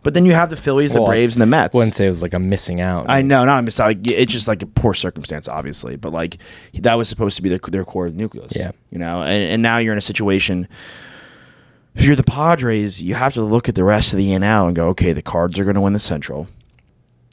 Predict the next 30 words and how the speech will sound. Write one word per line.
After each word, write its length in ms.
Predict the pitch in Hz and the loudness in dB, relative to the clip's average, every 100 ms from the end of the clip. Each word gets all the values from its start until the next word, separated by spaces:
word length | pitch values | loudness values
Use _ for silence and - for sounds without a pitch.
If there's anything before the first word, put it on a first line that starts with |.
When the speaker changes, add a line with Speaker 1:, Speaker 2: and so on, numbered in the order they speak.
| - | -6
Speaker 1:
Are 100 | 107 | -2
we 100 | 98 | -2
better 240 | 85 92 90 | -2 -2 -2
than 120 | 90 | -6
the 60 | |
Cardinals?" 480 | 85 - 78 69 78 | -6 -4 -4 -6 -6
Yes, 220 | 80 71 - | -4 -4 -8
because 180 | - | -12
we 60 | - | -16
could 120 | - | -12
pitch 220 | - - | -10 -10
better 180 | - - | -12 -14
than 180 | 50 50 | -14 -16
them. 200 | - 98 _ _ _ _ _ _ _ _ _ _ _ _ - _ _ _ _ - | -18 -20 _ _ _ _ _ _ _ _ _ _ _ _ -20 _ _ _ _ -14
The 80 | 85 | -4
Dodgers, 840 | 107 131 147 104 87 82 - - _ _ _ _ _ _ _ 120 | 2 4 4 0 -4 -6 -10 -12 _ _ _ _ _ _ _ 0
whether 340 | 117 123 113 | 2 4 4
we, 220 | 107 113 | 4 4
they 260 | 98 101 175 | 4 4 4
win 160 | 180 | 2
the 80 | 165 | -2
division 400 | 147 117 135 123 | -2 0 0 -2
or 60 | 104 | -2
we 120 | 143 | 0
win 140 | 156 | 0
the 60 | 101 | -2
division, 260 | 92 101 190 | -4 -6 -4
doesn't 100 | 98 | -2
necessarily 400 | 113 113 95 78 | 0 0 0 -2
matter. 500 | 64 90 113 92 | -4 0 2 2